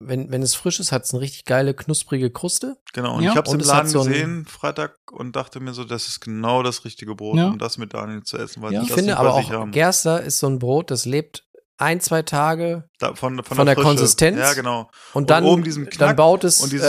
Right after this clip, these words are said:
Speaker 1: äh,
Speaker 2: Weiche und danach ist es echt, irgendwann
Speaker 1: dann
Speaker 2: ist
Speaker 1: baut
Speaker 2: es
Speaker 1: es schnell ab, was Konsistenz und,
Speaker 3: Ja.
Speaker 1: und Spaßfaktor angeht.
Speaker 2: Und irgendwann ist es tot, dann kannst du es
Speaker 1: Also aufgetoastet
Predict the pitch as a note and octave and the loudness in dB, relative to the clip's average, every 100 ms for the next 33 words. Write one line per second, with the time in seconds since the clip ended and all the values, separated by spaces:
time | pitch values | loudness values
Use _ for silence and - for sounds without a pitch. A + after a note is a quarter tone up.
0 | D3 C#3 D3+ E3 D#3 C3+ C#3+ C#3+ D3+ D3+ | 8 8 6 2 -4 -4 0 0 0 -4
1 | C#3+ C#3 B2+ - C#3 D3 C#3+ D3+ E3 E3+ | -6 -8 -8 -8 -6 -2 2 6 6 4
2 | - - - D#3 F3 E3+ E3 - C3 - | -2 -2 0 4 4 4 0 2 0 2
3 | C#3+ C#3 C3 - D#3 D#3 - C3 E3 F#3+ | 0 0 0 0 0 0 -4 -4 -2 -2
4 | A3+ C#3 D3+ - A2+ - A2+ A2+ C#3 G#3+ | 0 2 2 0 -6 -6 -6 -4 -6 -8
5 | A#2 B2 C3+ C#3 C3+ C3 - - C#3+ D3 | -8 -6 -6 -6 -6 -6 -8 -6 -6 -6
6 | B2 C3+ C3+ C3 C#3 E3 F#3 D3 E3 | -8 -10 -6 -2 2 6 6 4 2